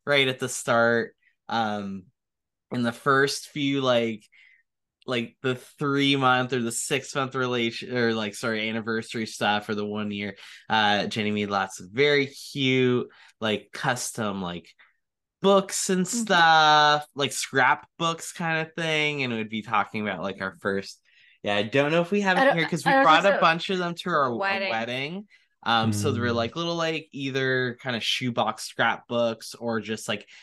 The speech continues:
Speaker 1: bound together books.
Speaker 2: Mm-hmm.
Speaker 1: And it would be, like, um, you know, just, like, one page would be, like, ten things, like, I love about you. And I'd be like, "Oh, that's super cute."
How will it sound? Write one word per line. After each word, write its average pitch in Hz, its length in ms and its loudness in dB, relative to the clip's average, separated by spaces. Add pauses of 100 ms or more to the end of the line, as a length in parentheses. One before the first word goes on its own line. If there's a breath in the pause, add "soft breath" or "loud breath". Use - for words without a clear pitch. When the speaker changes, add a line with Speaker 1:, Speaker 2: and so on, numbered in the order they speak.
(240 loud breath)
Speaker 1:
bound 110 680 2
together 104 500 -2 (100)
books. 175 400 2
Speaker 2:
Mm-hmm. 233 100 2
Speaker 1:
And 120 140 0
it 117 60 -2
would 110 180 -4
be, 104 200 -6
like, 95 440 -2 (560 soft breath)
um, 92 760 -2 (440 soft breath)
you 208 100 -4
know, 160 120 0
just, 143 260 -6
like, 131 220 -2
one 135 200 2
page 127 240 -2
would 123 80 -6
be, 127 100 -4
like, 123 240 0
ten 185 240 -2
things, 170 480 -6
like, 156 240 -4
I 180 140 0
love 190 220 2
about 131 320 0
you. 107 160 -4
And 101 100 -6
I'd 101 60 -12
be 117 80 -12
like, 185 120 -8
"Oh, 294 140 -2
that's 262 220 -6
super 247 320 -4
cute." 254 340 -2